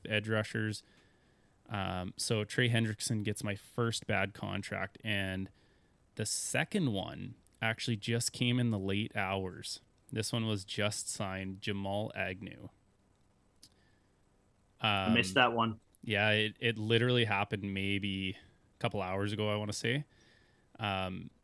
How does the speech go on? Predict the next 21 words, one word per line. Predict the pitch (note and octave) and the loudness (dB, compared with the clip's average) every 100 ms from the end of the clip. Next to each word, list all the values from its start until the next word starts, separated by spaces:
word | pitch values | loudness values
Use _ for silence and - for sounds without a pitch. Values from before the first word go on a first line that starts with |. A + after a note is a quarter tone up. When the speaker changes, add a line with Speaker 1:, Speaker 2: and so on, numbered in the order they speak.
| _ _ _ _ _ | _ _ _ _ _
Speaker 1:
I | A#2 | 4
knew | C3 | 6
who | D3+ | 4
Jamal | C#3 C3+ A#2 A2 | 4 4 6 6
Agnew | G#2 G#2 G2 | 4 2 -2
was. | G2 C#3+ E3 B2+ | 2 2 2 0
I | G2+ | 0
thought | G2 | -2
he | F#2+ | -2
was | F#2 | -4
always | F#2+ F2+ | -4 -4
a | F#2+ | -6
wide | F#2 F2+ F#2+ | -4 -6 -6
receiver | F#2+ - D3+ B2+ C3 A#2 A2+ | -6 0 2 2 2 2 0
who | G#2 F#2+ F#2 | 0 -4 -4
was | F#2+ F#2 | -6 -6
basically | - G2 - - | -2 -2 -2 -6
just, | G2 G2 - | -4 -4 -2
like, | F#2+ | -4
a | G2 | -6
punt | - G#2 G2+ | -4 -6 -6